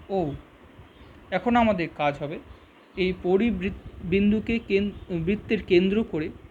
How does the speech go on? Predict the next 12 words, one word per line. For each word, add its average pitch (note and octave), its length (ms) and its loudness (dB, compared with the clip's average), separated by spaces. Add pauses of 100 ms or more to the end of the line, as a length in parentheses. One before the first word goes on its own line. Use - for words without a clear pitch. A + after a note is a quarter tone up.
(480)
পরিকেন্দ্রকে G3+ 680 2
বৃত্তের F#3+ 300 -2
কেন্দ্র F#3+ 340 -2
করে D3+ 240 -8 (760)
এবার F3+ 160 2
আমাকে G3 240 2
ব্যাসার্ধ F3+ 420 2
নিতে D#3+ 220 -6
হবে। D3+ 120 -10 (180)
তো F3+ 60 -4
ব্যাসার্ধটা F#3+ 640 -2
কি? G#3+ 220 -8